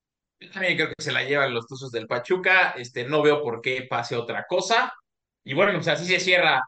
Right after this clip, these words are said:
esta jornada uno, que arranca el día de mañana. Eh, esperemos que sea una jornada, eh, llena de goles, que arranquemos con el, con el pie derecho este nuevo torneo de nuestra liga. Y va a ser un gusto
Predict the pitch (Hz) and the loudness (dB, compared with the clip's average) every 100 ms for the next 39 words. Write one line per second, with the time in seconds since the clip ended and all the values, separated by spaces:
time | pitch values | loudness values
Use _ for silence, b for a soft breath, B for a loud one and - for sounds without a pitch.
0 | - 151 - 151 143 139 185 185 208 233 | -6 -8 -6 -6 -4 0 2 2 0 -2
1 | 254 _ 147 143 170 180 160 156 165 160 | -8 _ -2 2 2 0 -4 -2 0 -2
2 | 156 143 185 208 240 294 _ _ _ _ | -4 -8 -6 -6 -6 -10 _ _ _ _
3 | 127 131 127 123 120 143 156 180 156 - | -8 -6 -8 -10 -10 -4 -2 0 -4 -8
4 | 160 160 - - 170 165 151 156 127 - | -8 -6 -4 -4 -2 -4 -2 0 0 -4
5 | 113 117 160 156 139 165 214 254 262 135 | -12 -4 -2 0 0 2 2 0 -2 -4
6 | 135 135 135 180 175 160 139 123 117 117 | -4 -6 -6 -6 -6 -10 -10 -8 -10 -10
7 | 123 123 123 175 170 175 165 156 147 - | -10 -10 -4 0 0 -2 -4 -8 -8 -6
8 | 139 151 143 139 120 143 143 123 117 143 | -6 -2 -4 -6 -10 -8 -10 -10 -8 -6
9 | 175 214 208 208 _ _ _ _ - 151 | -2 -2 -2 -4 _ _ _ _ -12 -8
10 | 160 180 185 196 202 185 208 196 180 151 | -4 -4 -2 -2 -2 0 -2 0 -2 -2
11 | 139 | -4